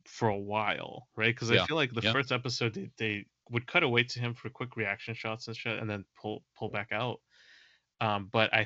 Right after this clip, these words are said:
Speaker 1: think that this is the most that we've ever seen him have any sort of interaction with, with Mando that has nothing to do with, you know, a re-, a simple reaction shot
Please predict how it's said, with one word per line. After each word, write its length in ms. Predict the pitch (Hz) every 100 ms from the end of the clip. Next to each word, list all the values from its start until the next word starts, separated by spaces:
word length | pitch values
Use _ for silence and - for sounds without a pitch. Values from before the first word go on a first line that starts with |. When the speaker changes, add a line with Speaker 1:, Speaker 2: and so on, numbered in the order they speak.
| -
Speaker 1:
think 280 | 110 123 156
that 320 | 139 120 110 -
this 260 | 110 -
is 220 | 123 113 107
the 100 | 110
most 360 | 104 110 -
that 120 | 110
we've 200 | 107 104
ever 280 | 101 101 107
seen 360 | - - 104 107
him 480 | 104 101 95 92 92 _ _ _ _
have 240 | - 117 104
any 280 | 107 113 123
sort 240 | - 101
of 100 | 101
interaction 800 | 98 - 98 92 92 101 98 95
with, 180 | 104 101 _
with 240 | - 113 104
Mando 460 | 101 104 101 101
that 200 | 110 107
has 200 | 104 107
nothing 400 | 104 104 110 113
to 80 | 104
do 260 | 90 110 107
with, 260 | 98 95 - _ _ _ _ _ _ _ _ _
you 100 | 127
know, 340 | 107 107 117 - - - -
a 100 | -
re-, 320 | 104 107 113 123
a 60 | 113
simple 420 | - 110 117 104
reaction 520 | 101 101 120 - 101
shot 340 | - - -